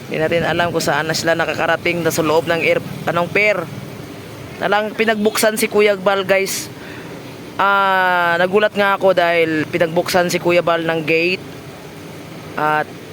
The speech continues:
welcome si Kuya Bal dyan. Kilala pala siya dyan. No? Kilala si Kuya Bal kasi pinagbuksan siya ng gate. Kasi yung ibang vlogger dito, guys, pumapasok, pupunta, magta-try dyan, mag-ano, binabawalan po.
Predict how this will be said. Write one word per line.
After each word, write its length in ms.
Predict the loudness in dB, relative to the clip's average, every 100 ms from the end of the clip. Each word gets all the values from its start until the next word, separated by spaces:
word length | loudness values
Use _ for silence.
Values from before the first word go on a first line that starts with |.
| -6 0
welcome 400 | 2 2 0 0
si 160 | 0
Kuya 240 | 2 4 4
Bal 240 | 2 2
dyan. 400 | 2 2 0 -2
Kilala 320 | 2 2 2
pala 240 | 2 0 2
siya 160 | 2
dyan. 480 | 2 2 2 0 -6 -10 -16 -16 -16 -16 -16 -16 -10 -2
No? 160 | 0 2
Kilala 240 | 2 4 2
si 160 | 0
Kuya 240 | 0 2 4
Bal 160 | 2
kasi 240 | 2 -2 -2
pinagbuksan 560 | -2 0 0 2 2
siya 160 | 2 0
ng 160 | 0 0
gate. 300 | 0 0 -6 -18 -16 -16 -18 -6
Kasi 240 | 0 2 4
yung 80 | 2
ibang 320 | 2 2 2
vlogger 480 | 2 2 2 2 0
dito, 320 | 0 2 2
guys, 400 | 2 0 -4 -6 -6
pumapasok, 680 | -2 0 2 2 2 4 2 0 -16 -16 -16 -16 -4
pupunta, 640 | -2 2 2 0 2 0 0
magta-try 640 | -2 0 0 2 2 2
dyan, 240 | 0 2
mag-ano, 640 | 0 2 2 2 2 0 -4 0
binabawalan 640 | 2 4 4 4 2 -2
po. 320 | 2 4 4